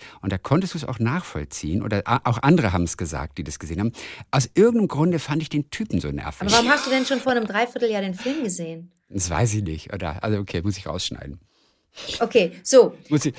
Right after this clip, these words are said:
Speaker 2: Also
Speaker 1: warte ganz kurz, ich muss mir das notieren. Ich muss bei neununddreißig muss ich's rausschneiden, weil ich durfte, den hast du mir ja ge-,
Speaker 2: Ich
Speaker 1: den Link hast
Speaker 2: weiß.
Speaker 1: du mir damals gegeben. Deswegen,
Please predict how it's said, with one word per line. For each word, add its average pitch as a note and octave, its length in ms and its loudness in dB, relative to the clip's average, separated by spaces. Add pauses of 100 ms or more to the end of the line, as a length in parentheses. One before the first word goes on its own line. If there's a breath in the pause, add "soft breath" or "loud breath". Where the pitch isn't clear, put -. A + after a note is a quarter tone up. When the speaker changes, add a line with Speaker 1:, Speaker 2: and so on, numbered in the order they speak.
Speaker 2:
Also A#3 100 6
Speaker 1:
warte G#3 160 8
ganz C3 180 4
kurz, F#2 240 0
ich C#3+ 80 -2
muss C#3 180 2
mir A#2+ 80 0
das - 140 -2
notieren. F2 340 -2
Ich G#2 80 -10
muss A#2 180 2
bei G2 120 2
neununddreißig G2+ 520 2
muss G2 160 -4
ich's F#2 200 -12
rausschneiden, D2+ 500 -8
weil E2+ 220 -6 (120)
ich - 120 -20
durfte, G#2 320 -12 (180 soft breath)
den - 140 -4
hast A2+ 160 -4
du G#2 40 -12
mir F2 60 -4
ja D#2 80 -6
ge-, D#2+ 180 -10
Speaker 2:
Ich E2+ 140 -6
Speaker 1:
den D#2 60 -6
Link G2 180 2
hast F2 100 -4
Speaker 2:
weiß. F2+ 100 -8
Speaker 1:
du - 80 -6
mir D2 80 -8
damals C#2+ 300 -12
gegeben. D2 280 -12 (320 loud breath)
Deswegen, G#2+ 400 0